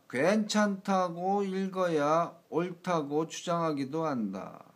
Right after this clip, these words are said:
이 우-, 이 조문도 석사가의 이거를 갖다가 불교적으로 해석하면 참다운 도를 깨닫는 순간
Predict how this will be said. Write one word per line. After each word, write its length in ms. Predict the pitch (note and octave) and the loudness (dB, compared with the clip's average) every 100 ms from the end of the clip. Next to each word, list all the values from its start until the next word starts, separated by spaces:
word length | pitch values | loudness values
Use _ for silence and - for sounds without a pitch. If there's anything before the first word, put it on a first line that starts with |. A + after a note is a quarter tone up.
| - _ _ _ _ _ _ _ _ _ - - - - _ _ _ _ _ - | -20 _ _ _ _ _ _ _ _ _ -12 -12 -12 -20 _ _ _ _ _ -4
이 240 | D#3+ G3 | 0 4
우-, 180 | F#3+ F#3+ | 4 2
이 960 | G3 - D3+ E3+ E3 D#3+ D#3+ D3+ D3+ - | -2 -4 -2 2 4 4 4 4 0 -2
조문도 500 | F#3+ G3 G#3 G3 G3+ | 4 4 4 4 2
석사가의 920 | F#3+ - - G#3 G3 F#3+ G3 F#3+ C3+ | 0 -6 0 2 2 4 4 4 0
이거를 400 | C#3+ F3 F#3 F#3 | -2 -2 -2 -2
갖다가 840 | F3 E3 E3 E3 D#3 D3 C#3 E3 E3 | 0 0 0 0 0 2 2 2 -2
불교적으로 840 | - E3 F#3+ G#3 G3 F#3 D3+ C#3+ | -6 -4 0 0 2 2 2 2
해석하면 1080 | D#3 D#3 E3 - D#3 A#2 G#2 A2+ C#3 A#2 - - _ _ _ _ _ _ _ _ _ - - _ _ _ - - - | 2 0 -10 -8 -6 -4 -4 -2 -2 -2 -6 -20 _ _ _ _ _ _ _ _ _ -10 -10 _ _ _ -20 -20 -10
참다운 720 | C#3 C#3+ D3 C3+ C3 B2 A#2+ | 0 2 2 2 2 2 0
도를 480 | A#2+ A#2+ A#2 A2+ A2 | 0 0 0 -2 -2
깨닫는 560 | A#2+ A2 A#2 A2+ A2 | -4 -2 -4 -4 -6
순간 640 | A2 A2+ A2 G#2+ G#2+ G#2+ | -8 -6 -4 -4 -2 -4